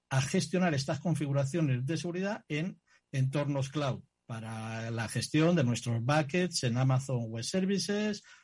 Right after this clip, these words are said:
o el entorno que tuviéramos en Azure o en otra nube pública. Ahora hemos incorporado esta nueva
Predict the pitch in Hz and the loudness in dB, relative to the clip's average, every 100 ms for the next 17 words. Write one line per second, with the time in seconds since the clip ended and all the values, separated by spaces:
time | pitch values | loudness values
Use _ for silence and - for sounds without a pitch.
0 | _ - 143 165 175 131 120 113 123 143 | _ -4 -2 0 2 0 0 -2 -2 0
1 | 135 135 131 - _ _ - - 135 139 | 2 2 2 0 _ _ -20 -4 -2 0
2 | 135 131 127 117 - _ _ _ _ 151 | 2 2 0 -4 -12 _ _ _ _ -2
3 | 139 120 - 202 220 226 190 156 190 196 | -2 -2 0 0 2 2 0 2 0 -2
4 | - 131 139 135 127 135 143 123 113 120 | 0 2 2 0 2 2 2 -2 -4 -6
5 | 104 98 90 90 _ - - _ - 165 | -6 -8 -10 -12 _ -20 -20 _ 4 6
6 | 175 139 - 185 151 131 - - 220 - | 6 4 4 6 6 4 0 4 4 6
7 | 190 170 185 180 196 208 - - 165 - | 2 4 4 4 4 0 -4 0 0 0
8 | 156 156 175 156 135 120 131 | 0 0 0 0 0 -2 -8